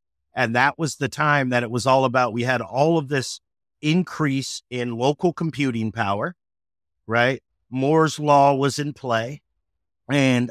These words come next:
I just really saw a world that we'd have data centers in our house, right? What do you mean thin clients? And again, I was wrong. Now enter the world of SaaS, as you say. Do, do you think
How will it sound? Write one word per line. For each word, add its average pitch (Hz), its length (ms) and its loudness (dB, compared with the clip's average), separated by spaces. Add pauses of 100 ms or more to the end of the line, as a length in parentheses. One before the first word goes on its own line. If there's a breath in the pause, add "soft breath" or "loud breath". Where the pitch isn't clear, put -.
I 135 140 2
just 151 280 0
really 143 240 -6
saw 131 320 -2
a 127 120 -2
world 123 640 2 (460)
that 127 460 0
we'd 123 300 -6
have 127 360 2
data 131 260 4
centers 143 400 -2
in 147 120 -2
our 151 160 0
house, - 560 -4
right? 117 320 -4 (380)
What 123 160 -6
do 180 60 0
you 170 140 2
mean 165 280 2
thin 127 260 -2
clients? 113 440 -4
And 123 100 -8
again, 120 460 -2
I 120 140 4
was 113 160 -2
wrong. 123 280 4
Now 113 200 0
enter 117 180 -4
the 110 100 -8
world 110 280 -8
of 107 80 -10
SaaS, 117 400 -6
as 101 160 -16
you 104 80 -16
say. 98 280 -18 (460)
Do, 147 140 -6 (140)
do 151 120 -12
you 180 420 -2
think 120 300 -2